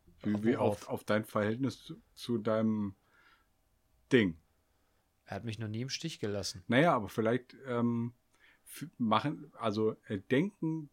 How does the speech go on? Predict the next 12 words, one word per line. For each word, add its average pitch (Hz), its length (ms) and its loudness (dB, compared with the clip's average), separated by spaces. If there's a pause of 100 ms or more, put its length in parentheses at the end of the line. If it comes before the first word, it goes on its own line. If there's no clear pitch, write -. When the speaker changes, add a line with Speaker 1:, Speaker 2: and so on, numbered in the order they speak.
Speaker 1:
die 190 180 -2
Leute, 147 380 0
die 110 140 -4
das 113 220 -2
machen, 127 500 0 (320)
äh, 110 380 -2 (520)
dass 110 200 -2
das 120 120 -6
die 139 140 -8
allerbesten 131 560 -4
sind. 85 180 -18 (2000)
Speaker 2:
Hm. 101 720 -6